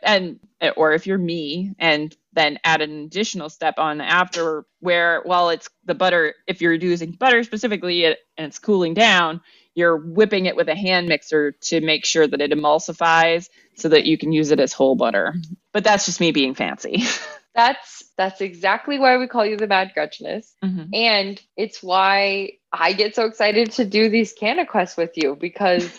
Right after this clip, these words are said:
Speaker 1: <laughs>
Speaker 2: you've tried so many things already. And I love hearing your experiences.
Speaker 1: I have to say, I lo-, that the magical butter machine has really changed my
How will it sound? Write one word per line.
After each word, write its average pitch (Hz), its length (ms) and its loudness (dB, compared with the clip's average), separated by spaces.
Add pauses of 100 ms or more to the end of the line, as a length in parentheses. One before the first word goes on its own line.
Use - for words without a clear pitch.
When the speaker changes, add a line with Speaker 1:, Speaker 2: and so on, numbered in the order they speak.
(160)
Speaker 1:
<laughs> - 120 -20
Speaker 2:
you've 202 340 -2
tried 196 560 0
so 208 180 2
many 196 300 -4
things 196 320 -6
already. 175 720 -2 (220)
And 160 380 -2
I 165 100 -2
love 165 340 0
hearing 160 460 -2
your 151 160 2
experiences. - 960 -8 (120)
Speaker 1:
I 185 100 4
have 214 160 4
to 190 100 -2
say, 170 240 2
I 156 80 4
lo-, 160 200 2 (400)
that 202 280 0
the 180 80 -8
magical 214 380 -2
butter 170 180 2
machine 160 280 -6
has 151 120 -10
really 151 220 4
changed 156 760 -2
my 143 480 -2